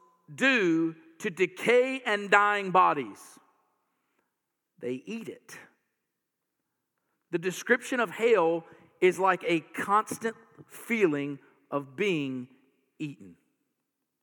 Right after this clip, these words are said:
Now, I don't know if you've ever had, uh, ever been bitten before. Uh, if you have a kid, you've probably had at least, if you've had one or two kids, you've probably at least had one that was a biter, right?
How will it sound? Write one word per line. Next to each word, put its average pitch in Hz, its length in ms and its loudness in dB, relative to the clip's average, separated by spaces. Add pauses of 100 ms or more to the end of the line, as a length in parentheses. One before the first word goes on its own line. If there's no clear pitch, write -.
(1000)
Now, 160 160 6
I 214 140 8
don't 269 100 0
know 208 60 -2
if 196 120 -4
you've 247 160 -4
ever 196 240 2
had, 180 520 0 (520)
uh, - 140 -8
ever 175 200 2
been 175 180 -2
bitten 156 380 2
before. 123 400 -8 (580)
Uh, 139 220 -8 (140)
if - 60 -20
you 202 140 2
have 220 160 4
a 180 40 -4
kid, 247 420 2 (380)
you've 185 220 -6
probably 196 480 2
had 180 220 2
at 175 100 -4
least, 196 280 -2 (140)
if 156 180 -6
you've 185 100 -8
had 185 240 0
one 208 280 -2
or 175 80 -2
two 226 220 -6
kids, 220 300 -2
you've 190 120 -12
probably 196 260 2
at 170 80 -2
least 196 240 -2
had 160 200 -4
one 170 200 0
that 151 100 -6
was 139 80 -8
a 143 60 0
biter, 131 360 2
right? 127 280 -4